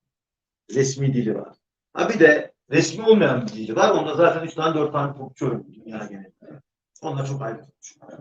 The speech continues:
Ama resmi olan bir dili var. Sahaya çıktın mı ileriye doğru oynarsın. Senin yeteneklerin doğrultusunda da sen pozisyon alırsın. O pozisyonda da başarılı olmaya çalışırsın. Bu basit ya.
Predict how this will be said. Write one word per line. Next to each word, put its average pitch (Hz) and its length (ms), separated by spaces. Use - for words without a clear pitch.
Ama 135 120
resmi 226 300
olan 170 280
bir 147 100
dili 127 220
var. - 120
Sahaya 156 420
çıktın - 360
mı - 400
ileriye 160 420
doğru 110 280
oynarsın. 104 520
Senin 175 280
yeteneklerin 151 760
doğrultusunda 120 720
da 190 300
sen 156 200
pozisyon 156 400
alırsın. 160 400
O 180 160
pozisyonda 139 440
da - 80
başarılı 160 320
olmaya 110 300
çalışırsın. - 580
Bu 349 160
basit 233 380
ya. 135 220